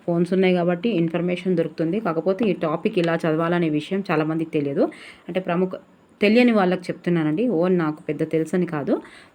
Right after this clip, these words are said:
సమాధుల గురించి అనే టాపిక్ చదవాలా వద్దా అనే విషయం కూడా, ఆ, ఫోన్ చేసి చెప్పారు మా ఫ్రెండ్స్. ఇంకా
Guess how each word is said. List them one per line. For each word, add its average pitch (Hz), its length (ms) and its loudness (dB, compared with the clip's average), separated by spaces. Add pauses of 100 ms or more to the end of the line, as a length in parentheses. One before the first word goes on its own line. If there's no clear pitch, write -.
సమాధుల 196 420 4
గురించి 190 560 -2
అనే 175 200 -2
టాపిక్ 175 440 -4
చదవాలా 180 340 2
వద్దా 170 280 0
అనే 170 120 0
విషయం 165 340 0
కూడా, 170 260 -2 (680)
ఆ, 156 300 0
ఫోన్ 202 300 2
చేసి 180 220 -2
చెప్పారు 175 520 0
మా 175 120 4
ఫ్రెండ్స్. 165 480 -2 (380)
ఇంకా 180 400 0